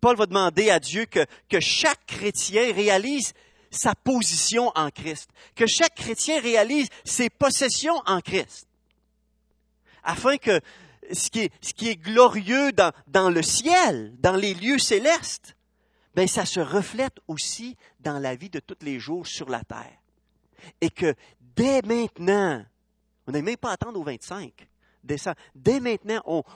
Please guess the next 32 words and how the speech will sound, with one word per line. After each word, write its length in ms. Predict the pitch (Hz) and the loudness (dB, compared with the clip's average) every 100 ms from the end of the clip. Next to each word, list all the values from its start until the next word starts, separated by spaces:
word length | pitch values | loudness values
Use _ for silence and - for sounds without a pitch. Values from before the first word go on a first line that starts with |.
| _ | _
on 260 | 143 131 143 | -12 -12 -8
ouvre 440 | 254 311 214 160 | -4 -4 -4 -8
les 120 | 135 | -10
cadeaux, 400 | 120 120 104 107 87 - - | -10 -12 -10 -12 -14 -20 -12
on, 180 | 151 151 - 165 - | -6 -6 -8 -18 -8
on, 180 | 160 151 | -8 -6
on 120 | 165 175 | -6 -4
en 180 | 165 143 | -2 -4
jouisse 500 | 117 175 247 196 - - | -6 -4 -4 -6 -8 -4
et 100 | 160 | 0
on 80 | 170 | 0
se 160 | 151 185 | 0 -4
met 220 | 240 - | -6 -8
à 60 | 135 | -8
célébrer 600 | - 262 226 135 147 220 - - | -8 -6 -4 -4 -4 -6 -8 -12
la 200 | 143 117 | -10 -8
grâce 480 | 107 - 190 165 - | -8 -6 -6 -8 -10
de 100 | 135 | -10
Dieu 360 | 110 127 196 - - | -8 -6 -6 -8 -10
et 100 | 143 | -8
que 80 | - | -6
ça 80 | 156 | -8
se 120 | 156 | -6
manifeste 420 | 147 120 190 170 | -8 -8 -12 -8
dans 100 | 139 | -8
notre 220 | 120 - | -8 -8
marche 200 | 135 147 | -10 -10
quotidienne 580 | - 123 - 98 113 131 - _ | -14 -14 -14 -8 -8 -8 -12 _
pour 140 | - 117 | -8 -6
refléter 460 | 127 120 110 131 | -6 -8 -12 -12
sa 160 | - 107 | -12 -14
gloire. 500 | 98 95 98 - | -14 -16 -18 -20